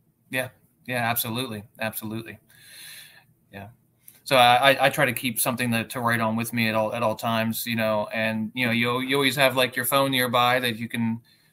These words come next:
you can, uh, take a quick note. You can text yourself some information. You, you don't, you wouldn't believe how many times I've emailed myself, you know, a paragraph that I wanted to put into a book. You know, it's, it's, it's just the way it is. You gotta, you gotta keep, keep notes.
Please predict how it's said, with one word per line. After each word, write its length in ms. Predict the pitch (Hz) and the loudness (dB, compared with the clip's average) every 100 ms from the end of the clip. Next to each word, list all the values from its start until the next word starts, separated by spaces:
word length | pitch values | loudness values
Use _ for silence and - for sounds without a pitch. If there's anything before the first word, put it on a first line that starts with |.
| _ | _
you 140 | - 131 | -6 -4
can, 260 | 131 120 | -2 0
uh, 180 | 117 107 | 0 0
take 260 | 107 - 120 | 0 -4 -6
a 20 | |
quick 220 | - 139 - | -8 -8 -4
note. 240 | 131 120 - | -4 -4 -4
You 100 | 120 | -6
can 120 | 117 | -6
text 280 | - 127 - | -4 -6 -6
yourself 300 | 123 123 120 | -4 -2 -2
some 140 | 120 | -2
information. 560 | 120 117 120 120 139 127 | -4 -2 -2 -2 -4 -4
You, 180 | 143 165 | 0 0
you 120 | 165 | 2
don't, 200 | 170 175 | 2 2
you 100 | 185 | -2
wouldn't 200 | 196 175 | -2 0
believe 320 | 139 143 147 | -2 0 0
how 140 | 117 139 | 0 0
many 160 | 139 | -2
times 640 | 120 143 135 120 113 - - - - - - | -2 0 2 2 0 -4 -8 -20 -20 -14 -4
I've 240 | 123 120 - | -2 -2 -4
emailed 460 | 139 151 139 117 110 | -4 0 0 0 0
myself, 720 | 113 110 - 110 104 - - - _ _ | -2 0 0 0 0 -2 -4 -6 _ _
you 100 | - | -2
know, 240 | 123 110 107 | 2 2 2
a 100 | - | -2
paragraph 640 | - 143 131 117 110 104 | 4 6 6 4 0 0
that 100 | 123 | -2
I 60 | 113 | -2
wanted 240 | 113 113 | -2 -4
to 60 | 104 | -4
put 160 | - | -8
into 180 | - - | -8 -8
a 40 | 95 | -6
book. 360 | 110 98 - _ _ _ _ _ _ | -6 -6 -10 _ _ _ _ _ _
You 120 | 127 | -4
know, 180 | 120 107 | -2 -2
it's, 260 | 110 - - - | -4 -6 -8 -10
it's, 520 | 117 - - - - _ _ _ _ - | -8 -6 -6 -8 -16 _ _ _ _ -6
it's 140 | 135 | -4
just 100 | 131 | -4
the 80 | 143 | 0
way 140 | 127 | 2
it 60 | 135 | 4
is. 220 | 151 107 | 4 0
You 60 | 113 | -2
gotta, 220 | 120 117 | -2 0
you 120 | 117 | -2
gotta 140 | 127 117 | -2 -4
keep, 240 | - 123 _ _ _ - | -6 -8 _ _ _ -8
keep 200 | 139 117 | -8 -4
notes. 380 | 143 113 - | -4 -4 -6